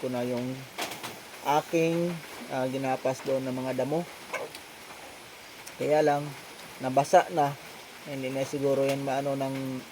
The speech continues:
ah, pag ko. Hindi na siguro masusunog. So, mag-antay na naman tayo na uminit para masugaan natin yung ating kinaingin, yung mga damo na yon. So, maabutan tayo ng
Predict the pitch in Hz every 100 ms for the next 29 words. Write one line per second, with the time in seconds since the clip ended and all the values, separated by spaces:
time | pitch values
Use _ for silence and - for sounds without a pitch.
0 | - - - - - - - - - 139
1 | 123 120 - 127 127 139 135 135 131 131
2 | 139 170 190 - - - - - - -
3 | - - 139 135 131 135 143 131 131 135
4 | 135 127 131 147 151 139 131 123 131 139
5 | 143 143 143 143 139 139 143 - 156 180
6 | 175 160 151 - - - - - - -
7 | - - - - - 123 120 120 120 120
8 | 123 - 127 123 131 123 120 127 123 117
9 | 113 117 - 131 143 160 - - 131 120
10 | 135 143 165 180 147 123 - - 139 127
11 | 120 123 131 127 135 131 131 143 143 -
12 | - - - - - - - - 127 120
13 | 117 120 120 120 127 127 127 127 127 131
14 | 135 147